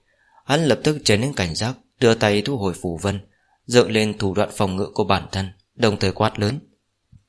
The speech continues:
"Người nào?" Sau một khắc, Chu Huyền Tích bay đến phía trên tiểu viện của hắn, gã xòe bàn tay của mình ra, lòng bàn tay nhắm ngay phía dưới, nhẹ nhàng nắm lấy rồi kéo một cái. Một cỗ cự lực vô hình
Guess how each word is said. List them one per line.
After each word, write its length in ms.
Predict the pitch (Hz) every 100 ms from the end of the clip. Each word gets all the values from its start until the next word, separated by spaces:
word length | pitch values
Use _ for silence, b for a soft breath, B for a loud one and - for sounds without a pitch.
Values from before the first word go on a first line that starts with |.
| _
"Người 220 | 107 117
nào?" 280 | 110 104 92 - _ _ _ _ _ _ _ _ _ _ _ _ _ _
Sau 220 | - 110 104
một 200 | 90 -
khắc, 220 | 131 - _
Chu 180 | 123 107
Huyền 180 | 98 85
Tích 220 | 131 -
bay 180 | 107 104
đến 260 | 98 110 120
phía 100 | 135
trên 220 | 127 120
tiểu 160 | 101 85
viện 200 | 90 -
của 120 | - 90
hắn, 240 | 98 147 _ b b b b
gã 120 | 151
xòe 240 | 156 113 104
bàn 200 | 104 101
tay 140 | 147
của 140 | 151 98
mình 200 | 92 87
ra, 300 | 92 98 - _ -
lòng 260 | 113 104
bàn 180 | 101 101 98
tay 380 | 98 98 95 - -
nhắm 300 | 104 113 131
ngay 180 | 95 87
phía 120 | 104
dưới, 240 | 101 104 139 - b b b
nhẹ 200 | 120 107
nhàng 280 | 107 98 95
nắm 180 | 107 113
lấy 220 | 110 156
rồi 160 | 95 -
kéo 140 | 113
một 200 | 160 110 -
cái. 180 | 98 135 - _ _ _ _ _
Một 180 | 120 113
cỗ 200 | - 170 143
cự 100 | 104
lực 160 | 110 -
vô 140 | 151 127
hình 280 | 95 90